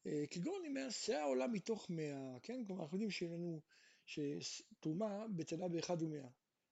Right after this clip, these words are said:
כן? כלומר, אם נפלה בתוך מאה, אז היא בטלה. אבל צריכים לעלות, כן? צריכים להרים תרומה, שאה אחת, לתת לכהן, כיוון שהרי בעצם יש פה גזל השבט, הרי יש פה שאה אחת שייכת לכהן,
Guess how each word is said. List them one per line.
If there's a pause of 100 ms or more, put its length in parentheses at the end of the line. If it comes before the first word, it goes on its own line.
(100)
כן?
כלומר,
אם
נפלה
בתוך
מאה,
אז
היא
בטלה. (680)
אבל
צריכים
לעלות, (540)
כן? (500)
צריכים
להרים
תרומה, (160)
שאה
אחת,
לתת
לכהן,
כיוון
שהרי (540)
בעצם
יש
פה
גזל
השבט, (440)
הרי
יש
פה
שאה
אחת
שייכת
לכהן,